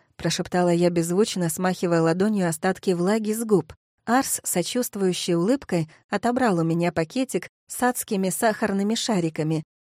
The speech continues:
и небрежно сунул его вперед. Самире, видимо, это что-то значило, вот только что именно, осталось для меня недосягаемым. Но я предположила некую подставу от русоволосой засранки.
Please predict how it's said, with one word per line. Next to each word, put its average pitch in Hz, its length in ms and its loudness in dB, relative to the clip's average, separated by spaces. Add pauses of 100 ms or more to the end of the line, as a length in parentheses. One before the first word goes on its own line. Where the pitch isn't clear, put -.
и 277 120 4
небрежно 240 600 2
сунул 247 400 0
его 190 340 2
вперед. 202 500 -2 (260)
Самире, 190 600 2 (220)
видимо, 240 480 2
это 226 240 0
что-то 226 500 -2
значило, 208 760 0
вот 185 180 0 (140)
только 208 340 -2
что - 300 -2
именно, 208 640 2 (280)
осталось 254 520 2
для 202 200 0
меня 214 320 0
недосягаемым. 202 960 0 (360)
Но 254 180 2
я 254 220 4
предположила 214 800 2
некую 208 420 0
подставу 190 680 0
от 160 180 -2
русоволосой 190 760 0
засранки. 170 680 -2